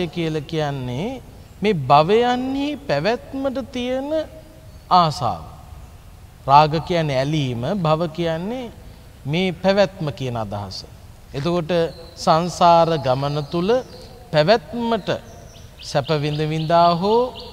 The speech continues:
මේ සංසාර ගමන තුල ඉන්න තියෙන ඒ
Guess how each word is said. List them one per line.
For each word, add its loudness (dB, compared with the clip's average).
මේ -2
සංසාර 4
ගමන -2
තුල -4
ඉන්න -2
තියෙන -4
ඒ 0